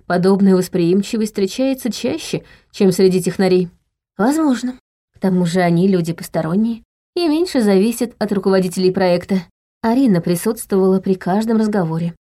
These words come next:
Сотрудники могли бояться откровенничать при ней. По крайней мере, они как-то подозрительно часто на нее посматривали, словно спрашивали разрешения. Не думаю, что она была бы против, если бы они рассказали нечто подобное.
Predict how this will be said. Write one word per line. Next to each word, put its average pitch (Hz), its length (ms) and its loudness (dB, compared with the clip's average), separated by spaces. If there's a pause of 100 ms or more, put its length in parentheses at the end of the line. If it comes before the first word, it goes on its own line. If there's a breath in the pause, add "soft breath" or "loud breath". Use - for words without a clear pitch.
(340)
Сотрудники 294 540 -2
могли 233 280 0
бояться 208 520 2
откровенничать 180 640 0
при 180 120 -2
ней. 180 260 -2 (640)
По - 80 -10
крайней 185 300 2
мере, 175 320 2 (380 soft breath)
они 220 200 -2
как-то 254 320 -8
подозрительно 294 720 -2
часто 233 460 -2
на 180 60 2
нее 190 240 4
посматривали, 180 760 -2 (240 soft breath)
словно 285 320 0
спрашивали 320 500 -2
разрешения. 190 720 -2 (360)
Не 302 200 -4
думаю, 165 420 0
что 175 360 -2
она 175 300 2
была 175 240 0
бы 170 100 -2
против, 220 440 -8 (400)
если 262 340 -2
бы 196 180 2
они 202 260 4
рассказали 190 500 0
нечто 180 340 0
подобное. 170 600 -2